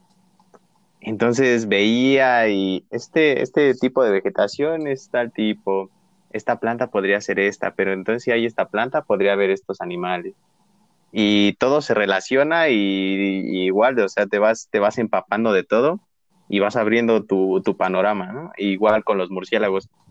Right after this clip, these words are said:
en la noche, pues en la noche no se ven, ¿no? Entonces, lo que hacen es su ecolocalización.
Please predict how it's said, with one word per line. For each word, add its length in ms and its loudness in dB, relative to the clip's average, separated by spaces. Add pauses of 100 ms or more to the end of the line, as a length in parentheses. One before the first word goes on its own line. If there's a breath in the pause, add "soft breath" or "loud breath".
(240)
en 120 -6
la 100 -2
noche, 380 -2
pues 180 -2
en 100 0
la 100 -2
noche 260 -2
no 80 -4
se 140 -6
ven, 180 -2
¿no? 180 -8 (760)
Entonces, 800 0 (180)
lo 240 2
que 140 -2
hacen 320 -2
es 200 -4
su 340 -2
ecolocalización. 880 -2